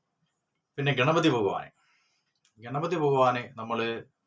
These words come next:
മൂന്ന് മുതൽ അഞ്ച് വരെ പ്രദക്ഷിണമാവാം. ഗണപതി ഭഗവാൻ അത്രയും ഇഷ്ടമാണ്. ഭഗവാൻ എത്ര പ്രദക്ഷിണം ചെയ്യുന്ന വെച്ചാലും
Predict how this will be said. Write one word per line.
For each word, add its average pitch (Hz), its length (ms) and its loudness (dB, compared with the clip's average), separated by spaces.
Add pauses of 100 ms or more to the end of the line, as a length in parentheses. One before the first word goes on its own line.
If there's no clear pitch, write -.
(460)
മൂന്ന് 127 520 -4
മുതൽ 120 420 0 (120)
അഞ്ച് 127 380 -6
വരെ 107 280 0
പ്രദക്ഷിണമാവാം. 82 680 -14 (720)
ഗണപതി 90 280 -10
ഭഗവാൻ 73 320 -10 (880)
അത്രയും 156 320 -4
ഇഷ്ടമാണ്. 139 340 0
ഭഗവാൻ 110 360 0
എത്ര 110 180 -8
പ്രദക്ഷിണം 110 400 -8
ചെയ്യുന്ന 110 240 -12
വെച്ചാലും 110 300 -10